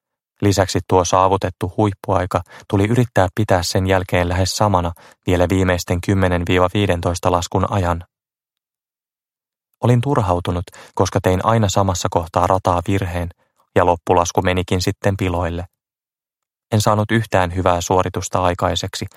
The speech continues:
vaikka laskuja oli jo reilusti yli parikymmentä alla.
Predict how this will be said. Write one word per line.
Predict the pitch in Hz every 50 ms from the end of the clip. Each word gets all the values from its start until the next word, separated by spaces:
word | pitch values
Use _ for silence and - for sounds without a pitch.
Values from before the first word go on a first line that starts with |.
| - - _ -
vaikka | 98 92 - - 95
laskuja | 95 98 - - - 95 90 87
oli | 87 90 92
jo | 92 92
reilusti | 95 104 101 98 92 87 85 - 95
yli | 92 92 98 -
parikymmentä | - 104 104 98 90 - 90 87 87 85 87 90
alla. | 85 87 85 85 85 87